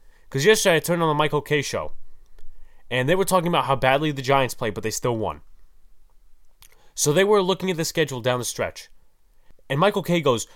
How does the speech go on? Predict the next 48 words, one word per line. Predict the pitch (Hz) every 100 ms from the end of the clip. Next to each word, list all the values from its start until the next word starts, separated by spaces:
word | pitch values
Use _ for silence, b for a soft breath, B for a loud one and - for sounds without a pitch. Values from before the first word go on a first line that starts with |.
| b
"Oh, | 147 143
what | 160
games | 151 151 139
did | 147
they | 143
win? | 123 156 131
You | 113
know, | 117
they | 123
stink." | - - 135 - - -
Oh, | - 180 110
really? | 98 170 254 233 - - - - _ - - -
Did |
you | 143
not | 220
watch | 214
football | - 208 170 139
on | 113
Sunday, | 110 95
Michael? | 85 82 - - - _ _ - -
Did | - 135
you |
not? | 139 165 - _ _ - - - - _ - - - -
So | - 185
pretty | 196 196
sure | 208
the | 180
Browns | 151 175 160 - - _
nearly | 123 135 185 165 127
almost | 123 135 123 -
lost | 131 101 - - - _ - _ - -
to | 139
a |
team | - 160
that's | 143 -
trying | 160 131
to |
tank | - 135 -
for | 107
a |
quarterback. | - 117 98 78 78 - - _ -
A | -
team | - 202
that | 165 143
wants | 147 -
Doug | 147 131
Marrone | 120 123 113 82 - -
gone. | 117 82